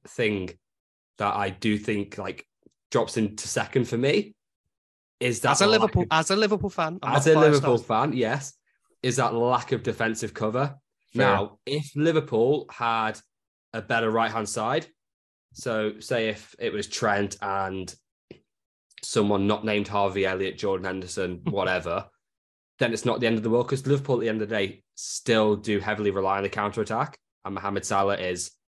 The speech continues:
Speaker 1: so key to that.
Speaker 2: Hmm.
Speaker 1: However, right now, Liverpool are, distr-, are struggling in that defensive part of the game. I would like him to do that. However,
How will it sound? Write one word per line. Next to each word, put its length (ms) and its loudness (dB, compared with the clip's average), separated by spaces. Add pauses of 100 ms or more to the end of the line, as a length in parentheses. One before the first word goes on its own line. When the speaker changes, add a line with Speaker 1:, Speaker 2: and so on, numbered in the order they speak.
(140)
Speaker 1:
so 340 0
key 240 -4
to 120 -4
that. 200 -2
Speaker 2:
Hmm. 60 -20 (460)
Speaker 1:
However, 300 2
right 240 2
now, 360 0 (260)
Liverpool 380 -2
are, 140 0
distr-, 320 -6
are 140 0
struggling 340 -2
in 60 0
that 120 -2
defensive 420 -6
part 200 0
of 40 -2
the 60 0
game. 400 -2 (480)
I 60 -2
would 200 -4
like 240 -4
him 80 -4
to 80 -10
do 160 0
that. 280 0 (760)
However, 560 0